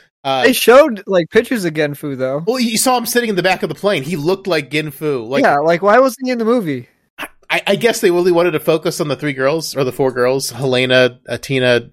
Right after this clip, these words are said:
Speaker 1: Kasumi, and Christy.
Speaker 2: You know
Speaker 1: Is
Speaker 2: what I liked about, you know, th-, you know what I like about this movie? It seems like movies that come out nowadays, they're, like, advertising. I just had this conversation with, with, uh, with friend of the show, Joe.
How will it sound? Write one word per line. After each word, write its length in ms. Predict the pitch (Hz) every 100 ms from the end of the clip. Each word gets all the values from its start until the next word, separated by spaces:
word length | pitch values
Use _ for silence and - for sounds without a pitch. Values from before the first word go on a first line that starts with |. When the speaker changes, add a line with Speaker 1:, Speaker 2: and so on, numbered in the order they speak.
| -
Speaker 1:
Kasumi, 520 | 117 139 127 131 123
and 280 | 110 117 107
Christy. 420 | 139 139 190 196 _ - - _ _ _ _ _ _ _ 185
Speaker 2:
You 80 |
know 60 | 233
Speaker 1:
Is 80 | 339
Speaker 2:
what 60 |
I 60 | 294
liked 280 | 190 190 202
about, 320 | 196 202 190 214
you 100 | 247
know, 200 | 277 220
th-, 280 | 269 277
you 80 | 247
know 80 | 277
what 100 | 294
I 60 | 269
like 180 | 247
about 240 | 240 247 240
this 160 | 254
movie? 240 | 233 254 262
It 80 | -
seems 220 | 277 285
like 260 | 269 185 - _ _ _ _ _ -
movies 280 | 214 233 214
that 120 | 196
come 140 | 208
out 140 | 208 170
nowadays, 680 | 170 180 190 208 214 - - _ _ -
they're, 160 | 202
like, 220 | 202 196 -
advertising. 1000 | 175 185 190 190 190 185 196 185 175 - -
I 80 | 180
just 160 | 170
had 140 | 220 185
this 100 | 165
conversation 580 | 180 170 175 156 160
with, 240 | 143 - - -
with, 380 | 151 131 - -
uh, 500 | 127 123 120 117 131 _ -
with 320 | 135 127 -
friend 320 | - 233 226
of 60 | 170
the 80 |
show, 300 | 160 175 151
Joe. 420 | 143 156 165 107